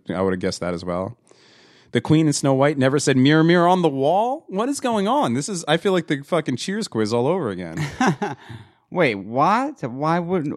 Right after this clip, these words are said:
Speaker 2: uh, was it "Mirror, mirror on the wall"?
Speaker 1: Magic
Speaker 2: On your
Speaker 1: mirror
Speaker 2: wall.
Speaker 1: on the wall.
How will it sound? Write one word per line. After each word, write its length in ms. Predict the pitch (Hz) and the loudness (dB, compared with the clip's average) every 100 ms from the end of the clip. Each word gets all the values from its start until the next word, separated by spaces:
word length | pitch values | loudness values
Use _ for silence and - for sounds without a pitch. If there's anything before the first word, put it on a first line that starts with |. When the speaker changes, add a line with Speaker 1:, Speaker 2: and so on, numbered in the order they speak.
| 76 | -4
Speaker 2:
uh, 100 | 120 | -4
was 240 | 131 117 | -2 -2
it 80 | 101 | -2
"Mirror, 200 | 90 113 | -2 -2
mirror 200 | 117 120 | 0 0
on 220 | 107 110 85 | 0 -2 2
the 140 | 123 | 2
wall"? 380 | 139 151 175 190 | 4 2 0 -4
Speaker 1:
Magic 580 | 139 123 123 135 143 147 | 0 2 2 2 0 2
Speaker 2:
On 120 | 117 | 4
your 120 | 117 113 | 4 4
Speaker 1:
mirror 320 | 107 98 95 | 2 0 -2
Speaker 2:
wall. 100 | 98 | -2
Speaker 1:
on 100 | 98 | -2
the 100 | 95 | -2
wall. 420 | 92 90 78 - | -4 -4 -6 -10